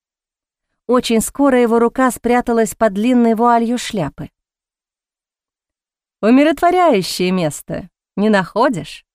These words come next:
С улыбкой, судя по голосу, спросил он. «Да», промямлила я. «Тихо и... тихо».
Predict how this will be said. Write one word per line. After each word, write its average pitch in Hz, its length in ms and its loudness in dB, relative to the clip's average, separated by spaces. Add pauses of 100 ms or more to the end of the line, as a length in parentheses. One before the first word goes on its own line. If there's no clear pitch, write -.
(760)
С - 140 -10
улыбкой, 208 480 -2
судя 196 300 -4
по 202 120 -2
голосу, 202 440 -2
спросил 202 520 -6
он. 156 280 -8 (960)
«Да», 208 420 -2 (920)
промямлила 190 540 0
я. 180 300 -4 (680)
«Тихо 247 600 -4
и... 262 340 -2 (720)
тихо». 160 520 -8